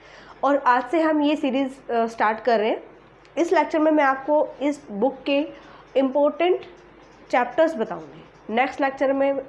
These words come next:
हम चैप्टर वाइज important questions करेंगे and theorems करेंगे। ओके, तो जो trigonometry, number theory and trigonometry book जिसके apply होती है,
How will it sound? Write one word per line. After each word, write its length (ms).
हम 180
चैप्टर 360
वाइज 360
important 520
questions 440
करेंगे 400
and 200
theorems 340
करेंगे। 1160
ओके, 440
तो 80
जो 240
trigonometry, 800
number 320
theory 240
and 140
trigonometry 640
book 160
जिसके 320
apply 320
होती 280
है, 80